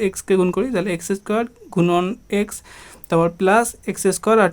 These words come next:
টু কে যদি গুণ করি, তাহলে টু এক্স স্কয়ার। তারপর এই থ্রি থাকতেছে, এই থ্রি দ্বারাও দুটাকে গুণ করব। তাহলে থ্রি দ্বারা এক্স কে গুণ করলে হয় থ্রি এক্স, আবার এই থ্রি দ্বারা টু কে যদি গুণ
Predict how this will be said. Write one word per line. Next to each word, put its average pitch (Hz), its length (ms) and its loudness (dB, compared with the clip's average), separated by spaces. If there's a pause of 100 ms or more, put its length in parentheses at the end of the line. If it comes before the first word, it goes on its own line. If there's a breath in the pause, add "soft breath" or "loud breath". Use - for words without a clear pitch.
টু 196 120 2
কে 190 120 2
যদি 180 180 -2
গুণ 180 120 2
করি, 226 140 0
তাহলে 170 300 0
টু 196 80 -2
এক্স 170 240 -2
স্কয়ার। 156 200 -8 (120)
তারপর 190 180 -2
এই 196 180 6
থ্রি 208 200 2
থাকতেছে, 208 300 0
এই 202 160 2
থ্রি - 180 -6
দ্বারাও 202 340 2
দুটাকে 175 400 0
গুণ 170 80 -2
করব। 170 200 -4 (140)
তাহলে 175 180 -2 (100)
থ্রি 196 160 -2
দ্বারা 208 220 2
এক্স 185 160 -8
কে 196 100 0
গুণ 185 160 2
করলে 190 200 -2
হয় 185 200 -2
থ্রি 190 140 -4 (120)
এক্স, 254 120 -8 (320 loud breath)
আবার 175 140 -2
এই 170 140 -4
থ্রি 196 160 0
দ্বারা 214 140 0 (100)
টু 185 80 0
কে 180 160 2
যদি 175 120 -4
গুণ 175 140 0